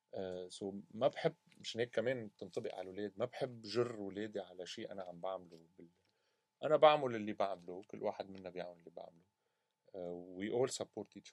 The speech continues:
others. و-، وبعتقد هيك، أنا برأيي هيك healthier أكتر. كل واحد منا هيك عنده الملعب تبعه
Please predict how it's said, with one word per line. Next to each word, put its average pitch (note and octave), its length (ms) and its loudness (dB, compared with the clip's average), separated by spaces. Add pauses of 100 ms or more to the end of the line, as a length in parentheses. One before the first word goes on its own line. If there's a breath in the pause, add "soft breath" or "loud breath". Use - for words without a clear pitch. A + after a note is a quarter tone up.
others. F#2 360 -18 (120)
و-، G2+ 760 -10 (100)
وبعتقد G2 480 -2
هيك، C#3 280 0 (380)
أنا C#3+ 160 8
برأيي A#2+ 400 10
هيك - 360 -8 (1000)
healthier A#2+ 480 0
أكتر. - 280 -8 (440 loud breath)
كل C#3+ 100 4
واحد C3+ 320 6
منا A#2 280 0
هيك G#2+ 200 -6
عنده F#2 480 -6 (140)
الملعب F#2+ 360 4
تبعه F#2 440 -6